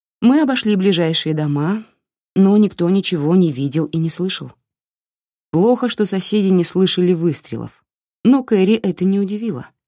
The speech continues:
Она работала в похожих районах и раньше. Роскошные дома строили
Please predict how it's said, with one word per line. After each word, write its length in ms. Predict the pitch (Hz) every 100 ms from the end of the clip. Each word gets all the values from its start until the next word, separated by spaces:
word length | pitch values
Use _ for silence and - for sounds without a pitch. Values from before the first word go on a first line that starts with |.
| _ _ _ _
Она 240 | - 262 269
работала 480 | 269 247 170 127
в 80 | 123
похожих 440 | - 147 175 151 160
районах 500 | 160 156 160 160 -
и 100 | 175
раньше. 420 | - 113 - - _ _ _ _ _ _
Роскошные 640 | 151 196 - 294 285 214 202
дома 360 | 180 208 262
строили 640 | 208 - 208 220 202 190